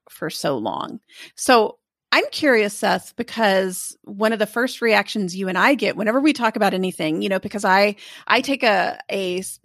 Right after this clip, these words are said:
screen fast, so not just social media, but all sorts of internet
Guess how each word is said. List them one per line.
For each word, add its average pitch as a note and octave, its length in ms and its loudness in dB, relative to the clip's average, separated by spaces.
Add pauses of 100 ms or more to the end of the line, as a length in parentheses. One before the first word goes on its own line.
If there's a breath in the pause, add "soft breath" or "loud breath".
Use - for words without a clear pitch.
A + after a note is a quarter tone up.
(180)
screen C#4 400 4
fast, - 640 -4
so G3 160 2
not G3 220 0
just G3+ 120 -6
social G3 280 -2
media, F#3 280 0
but - 220 -2 (120)
all F#3+ 260 6
sorts D#3+ 280 -6
of F#3 220 -6 (400)
internet E3 380 2